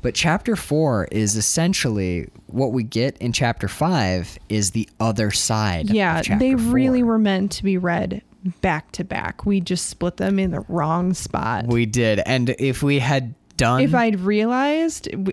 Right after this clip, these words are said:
Speaker 2: I,
Speaker 1: we would
Speaker 2: they
Speaker 1: just
Speaker 2: should have
Speaker 1: tacked an
Speaker 2: been
Speaker 1: extra one on.
Speaker 2: read, yeah.
Speaker 1: And then the other thing is, if we had done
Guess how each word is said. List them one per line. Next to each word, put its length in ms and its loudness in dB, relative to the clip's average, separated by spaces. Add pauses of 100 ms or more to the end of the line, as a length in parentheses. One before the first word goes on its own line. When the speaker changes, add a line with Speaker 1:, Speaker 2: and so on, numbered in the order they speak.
Speaker 2:
I, 180 -2
Speaker 1:
we 100 0
would 180 0
Speaker 2:
they 140 0
Speaker 1:
just 100 -2
Speaker 2:
should 60 0
have 80 2 (100)
Speaker 1:
tacked 60 -2
an 40 0
Speaker 2:
been 100 0
Speaker 1:
extra 240 -2
one 140 2
on. 120 2
Speaker 2:
read, 120 -4
yeah. 440 -2
Speaker 1:
And 140 2
then 100 2
the 120 0
other 300 2
thing 300 0
is, 260 0
if 260 -2
we 160 0
had 400 0
done 580 0